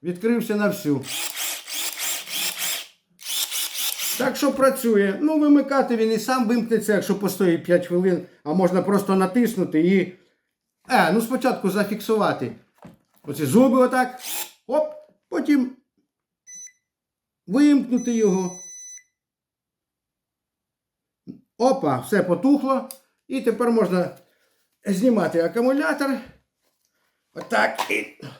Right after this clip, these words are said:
цей акумулятор був від Bosch. Так само і працює цей акумулятор. Вони однакові. От, вмикаємо.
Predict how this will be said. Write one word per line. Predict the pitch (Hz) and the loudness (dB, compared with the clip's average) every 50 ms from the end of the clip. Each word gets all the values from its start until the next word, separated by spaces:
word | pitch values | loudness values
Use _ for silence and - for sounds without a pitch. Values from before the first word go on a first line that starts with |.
| _ | _
цей | - - 285 | -4 0 0
акумулятор | 254 - 220 214 208 220 254 262 254 254 220 190 | 2 4 4 4 4 6 4 4 2 2 0 0
був | 175 202 240 208 180 | 2 2 2 2 2
від | 220 202 165 135 123 | 0 0 -2 0 4
Bosch. | 170 175 151 - - - - - _ _ _ _ _ - - - - - _ | 4 6 4 4 2 -6 -14 -18 _ _ _ _ _ -10 -10 -10 -16 -10 _
Так | - - - 294 277 - | -2 -2 0 -2 -2 -2
само | - - 294 285 277 269 | 0 0 2 4 4 4
і | 262 254 240 233 226 214 208 196 190 165 - - - _ _ _ | 4 4 4 4 4 4 4 4 2 0 -2 -6 -14 _ _ _
працює | 196 202 202 202 - 254 233 208 196 175 175 - - _ _ _ _ _ _ _ _ _ _ _ _ _ _ _ _ _ _ _ _ _ _ _ _ _ _ _ _ _ _ _ _ _ _ _ _ - | -2 -2 -2 0 -2 -2 0 2 0 0 -2 -6 -12 _ _ _ _ _ _ _ _ _ _ _ _ _ _ _ _ _ _ _ _ _ _ _ _ _ _ _ _ _ _ _ _ _ _ _ _ -14
цей | - - 214 214 208 208 | 2 4 4 6 6 4
акумулятор. | 202 202 208 202 208 202 202 202 202 196 226 294 302 320 | 2 2 2 2 4 4 4 4 2 2 0 -2 -4 -2
Вони | 320 311 294 269 254 | 0 2 2 2 2
однакові. | 220 185 190 196 175 - 190 175 147 139 131 127 - - _ _ _ _ _ _ _ _ _ _ _ _ _ _ _ _ _ | 2 0 0 -2 0 2 2 2 2 0 -2 -6 -12 -18 _ _ _ _ _ _ _ _ _ _ _ _ _ _ _ _ _
От, | 113 113 113 113 104 - - - - - _ _ | -14 -12 -10 -10 -12 -12 -16 -20 -20 -20 _ _
вмикаємо. | - 120 139 147 143 208 214 226 226 226 226 220 220 220 214 202 | -6 -6 -4 -4 -2 0 0 2 2 2 0 0 0 0 0 -2